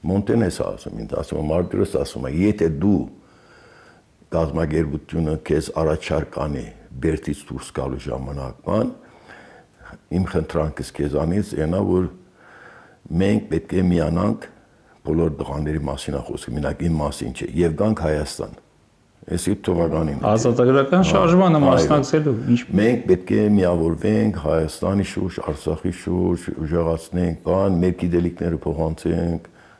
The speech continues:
Speaker 1: ը, այնասերական կետնի վրա։
Speaker 2: Ռազմական
Speaker 1: Այո։
Speaker 2: գիտելիքները։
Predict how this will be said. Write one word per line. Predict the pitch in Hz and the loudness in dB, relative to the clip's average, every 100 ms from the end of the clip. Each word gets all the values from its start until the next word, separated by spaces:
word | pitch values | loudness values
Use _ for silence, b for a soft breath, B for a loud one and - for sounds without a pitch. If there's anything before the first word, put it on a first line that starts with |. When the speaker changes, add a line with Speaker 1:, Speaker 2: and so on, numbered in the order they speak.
| _ | _
Speaker 1:
ը, | 78 78 78 80 76 73 - | -4 -2 0 0 -2 -6 -4
այնասերական | 80 85 85 - 82 82 78 - | 0 2 0 2 2 2 0 0
կետնի | 80 - 80 | -4 -2 -4
վրա։ | 82 80 117 | 0 0 2
Speaker 2:
Ռազմական | 123 135 135 135 135 143 143 | 2 2 4 2 4 2 6
Speaker 1:
Այո։ | - 190 | 6 6
Speaker 2:
գիտելիքները։ | - 131 127 127 127 131 | 6 6 4 2 2 4